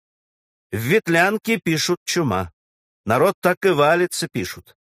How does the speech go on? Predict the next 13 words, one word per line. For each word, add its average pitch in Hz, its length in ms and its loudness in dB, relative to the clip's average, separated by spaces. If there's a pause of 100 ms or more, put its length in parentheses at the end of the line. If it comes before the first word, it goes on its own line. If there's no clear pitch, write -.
(180)
Глоткин 214 680 2
пьёт 247 360 0
по 240 60 2
этому 139 320 2
случаю 180 420 0
перцовку. 143 680 -2 (440)
Ну, 220 540 2
такому 240 520 2
старику 233 500 0
едва 180 360 2
ли 190 100 2
поможет 156 500 0
перцовка. 95 680 -4